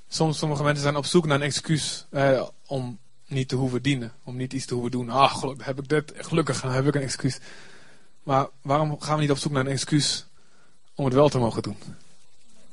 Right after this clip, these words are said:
En ik, God heeft liever wat overijverige mensen die zichzelf daardoor soms in de problemen brengen en die daar een beetje afgeremd moeten worden, dan mensen die niet vooruit te branden zijn. Er is zoveel wat in ons ligt.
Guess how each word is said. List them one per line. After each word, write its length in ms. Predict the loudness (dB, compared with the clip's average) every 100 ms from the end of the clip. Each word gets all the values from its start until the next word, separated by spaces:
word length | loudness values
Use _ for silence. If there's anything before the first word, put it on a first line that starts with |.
| -14 -14 -14 -14 -14 -16 -16 -18 -20 -20 -20 -20
En 180 | -6 -4
ik, 140 | -4 2
God 180 | 6
heeft 180 | 8 6
liever 180 | 4 0
wat 160 | 0 4
overijverige 760 | 4 4 2 0 2 2 2
mensen 320 | 0 0 -2
die 80 | -6
zichzelf 280 | -2 0 0
daardoor 200 | 0 0
soms 180 | -4 -6
in 60 |
de 60 | -6
problemen 360 | -4 -2 -2
brengen 200 | -2 -4
en 60 | -4
die 80 | -6
daar 120 | -6
een 40 |
beetje 200 | -6 -6
afgeremd 460 | 0 0 2 4 4
moeten 200 | 4 4
worden, 300 | 2 2 -2 -10 -20 -20 -20 -20 -10
dan 140 | -4 -2
mensen 240 | -2 -4
die 100 | -4
niet 120 | -6
vooruit 300 | -4 -4 -2
te 80 | -4
branden 300 | -6 -6 -8
zijn. 280 | -10 -12 -16 -18 -18 -18 -16 -16 -16 -18 -16 -16 -16 -14 -14 -14 -14 -14 -12 -12 -12 -12 -12 -12 -12 -12 -12 -12 -10 -10 -12 -14 -16 -16 -18 -20 -20 -20 -14
Er 120 | -2
is 180 | 2 8
zoveel 400 | 8 8 8 6
wat 140 | 6
in 80 | 2
ons 200 | 0 -2
ligt. 400 | -6 -8 -10 -12